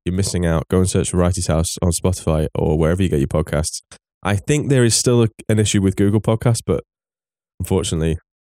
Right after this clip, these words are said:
that's, uh, out of my hands. Some people are working hard to sort that out, I think. But, um, but yeah,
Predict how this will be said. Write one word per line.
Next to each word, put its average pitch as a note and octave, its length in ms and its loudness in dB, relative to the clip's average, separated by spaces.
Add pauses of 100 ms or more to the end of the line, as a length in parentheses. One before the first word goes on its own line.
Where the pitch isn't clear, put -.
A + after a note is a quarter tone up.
(120)
that's, - 280 -8
uh, D2+ 180 -4
out G2 140 2
of G2 40 2
my F#2+ 140 4
hands. E2+ 580 0
Some F2 120 -6
people E2+ 280 -4
are E2 140 -4 (320)
working E2 300 -4
hard E2+ 220 2
to - 80 -10
sort D#2 220 -4
that C2 100 -4
out, D#2 160 -2
I E2+ 60 -4
think. - 200 -6 (120)
But, - 160 0
um, F2+ 240 0 (500)
but E2+ 80 2
yeah, D3 180 2